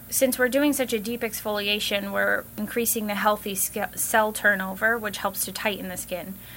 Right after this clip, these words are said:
And I always recommend you purchase Doctor Moy's Regeneration Serum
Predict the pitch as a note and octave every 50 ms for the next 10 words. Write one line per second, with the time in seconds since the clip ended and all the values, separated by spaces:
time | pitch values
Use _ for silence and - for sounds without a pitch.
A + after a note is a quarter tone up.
0 | - - G#3+ A3 A#3+ A#3 A3 - - - - A3 A3+ A3+ B3 C#4+ E4 D4+ A3 G#3
1 | F#3+ A3 A3 - C4 A3+ A3 G3+ G3+ A3 A3+ A3 G#3 F#3+ - G#3+ G3+ G3+ - G#3+
2 | G3 - - F#3 F#3+ - - G3+ G3 F#3+ G3 - F#3+ F#3 F#3 - F#3+ F3 A3+ F3
3 | F#3 G#3 A#3+ - A#3+ G#3+ G#3 - - G3 F#3+ F#3 G3 G3+ A3 A3